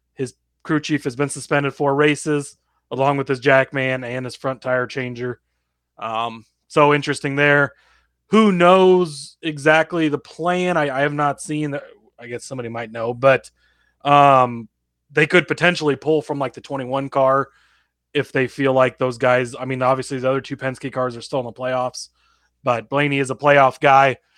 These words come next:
Sucks to not have his crew chief for this entire round. Um, now he did win the All-Star race here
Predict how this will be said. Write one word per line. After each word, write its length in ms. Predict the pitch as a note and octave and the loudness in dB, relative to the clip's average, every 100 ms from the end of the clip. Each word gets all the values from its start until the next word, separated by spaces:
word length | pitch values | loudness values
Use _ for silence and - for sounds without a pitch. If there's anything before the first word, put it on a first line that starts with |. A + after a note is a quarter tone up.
| _ _ | _ _
Sucks 380 | - - E3+ - | -2 4 4 4
to 80 | E3+ | 2
not 160 | E3+ | 6
have 120 | E3+ | 6
his 100 | E3 | 2
crew 180 | - G3 | -2 -2
chief 240 | G3 F3 D#3+ | -2 -4 -4
for 80 | |
this 160 | D3 C#3+ | -6 -6
entire 440 | C#3 D3+ D3 D3 | -6 2 4 4
round. 520 | D3 D3 D3+ D#3 E3 - _ _ _ _ _ | 4 2 2 0 -4 -12 _ _ _ _ _
Um, 400 | B2+ C3 C3 B2 | -4 -4 -4 -4
now 140 | C3 C3+ | -4 -2
he 40 | |
did 140 | C3+ C3+ | -4 -6
win 120 | C#3+ | -6
the 100 | C#3 | -4
All-Star 360 | C#3+ C#3+ D3 | -4 -2 -4
race 260 | C#3+ D3 C#3 | -2 -4 -6
here 360 | D3+ D3 D3 | -6 -4 -4